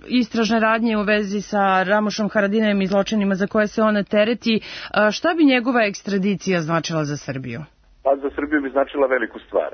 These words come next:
Speaker 2: Veliku stvar u smislu satisfakcije na, e, za žrtve, ne samo za Srbiju, nego za, moram da vas podsjetim da Ramušu Haradinaju se stavlja na teret o-, odgovornost za oko petstotina ljudi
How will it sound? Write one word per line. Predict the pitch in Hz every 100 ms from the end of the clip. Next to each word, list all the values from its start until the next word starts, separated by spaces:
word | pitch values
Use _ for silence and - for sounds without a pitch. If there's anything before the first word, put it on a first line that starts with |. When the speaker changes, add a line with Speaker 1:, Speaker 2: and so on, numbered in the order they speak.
| 76
Speaker 2:
Veliku | 92 95
stvar | 107 120 113
u |
smislu | - 117 117 107
satisfakcije | 113 107 - 113 - 120 101
na, | 104
e, | 101 107 101 92
za | 104 -
žrtve, | 156 - 85
ne | 95
samo | 120 117
za | 107 107
Srbiju, | 131 131 110
nego | 87 82
za, | 82 85 - _ _ _
moram | 104 113
da | 110
vas | -
podsjetim | 117 123 110 98
da | 98 98
Ramušu | 104 110 -
Haradinaju | 104 101 101 110 107
se | 107
stavlja | - 107 101
na | 90
teret | 113 107 - _ _ _
o-, | 101 95 -
odgovornost | 101 92 98 120 95
za | 98
oko | -
petstotina | 104 127 123 - 117 123 101
ljudi | 87 117 117 101